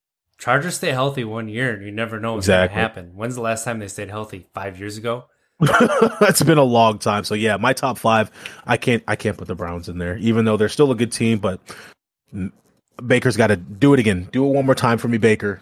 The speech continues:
Speaker 2: and you guys are legit. <laughs> It's like, oh, boy, what do you got?
Speaker 1: Well, mine's gonna be a little different than yours again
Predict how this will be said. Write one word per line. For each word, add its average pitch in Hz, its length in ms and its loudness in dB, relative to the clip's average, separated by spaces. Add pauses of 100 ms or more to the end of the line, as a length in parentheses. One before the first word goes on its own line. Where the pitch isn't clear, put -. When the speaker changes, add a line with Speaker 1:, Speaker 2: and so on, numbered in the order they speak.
(120)
Speaker 2:
and 101 200 -2
you 104 60 2
guys 92 240 -2
are 95 80 -8
legit. - 400 -8 (380)
<laughs> - 160 0 (300)
It's - 220 -2
like, 123 100 -2 (600)
oh, 113 80 2
boy, 104 240 2
what 107 100 -2
do 104 60 -2
you 95 60 -6
got? 90 200 -6 (720)
Speaker 1:
Well, 143 460 0 (240)
mine's 147 300 0
gonna 156 120 -4
be 135 100 -2
a 120 60 -2
little 120 180 -4
different 120 300 -4
than 107 120 -6
yours 107 200 -6
again 101 440 -8